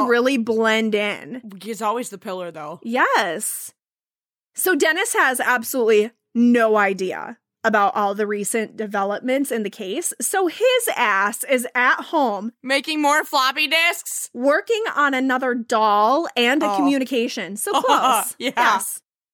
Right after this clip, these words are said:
Speaker 1: He thought that he was outsmarting everybody. The police wanted to make sure they had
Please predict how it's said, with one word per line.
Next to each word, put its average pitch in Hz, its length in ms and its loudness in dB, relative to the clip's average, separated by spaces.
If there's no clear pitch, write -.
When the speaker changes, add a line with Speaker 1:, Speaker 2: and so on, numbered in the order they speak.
Speaker 1:
He 403 240 2
thought 349 360 0
that - 120 -2
he 262 180 -2
was 240 240 -2
outsmarting 247 720 2
everybody. 208 800 0
The 294 80 2
police 349 400 0
wanted 311 300 2
to 294 60 0
make 240 160 0
sure 220 180 0
they 220 120 2
had 220 340 -2